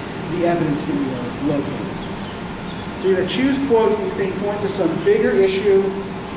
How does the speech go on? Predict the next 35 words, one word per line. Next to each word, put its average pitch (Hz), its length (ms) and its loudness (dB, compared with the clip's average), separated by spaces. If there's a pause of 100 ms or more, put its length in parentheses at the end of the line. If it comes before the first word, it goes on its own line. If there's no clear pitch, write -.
(200)
or 175 100 6
idea 196 380 4
in 208 80 2
the 185 80 0
text 175 420 0
and 165 140 0
that 165 80 0
add 180 240 2
up 180 180 2
to 175 80 0
some 185 380 0
kind 185 100 4
of 170 160 2
meaningful 170 380 2
pattern. - 400 -4 (2250)
You 151 100 0
start 240 440 4
with 190 100 0 (140)
close 233 260 4
attention 226 460 -2
to 202 100 -6
particular 190 500 4
words 185 300 2
and 170 140 -2
sentences, 170 720 -2
right? 151 160 -4
So 151 880 -4
both 180 180 2
the 160 160 2
literal 202 300 4
and 185 140 2
implied 190 480 4
meaning 190 200 0
of 180 200 -2
words, 180 680 -2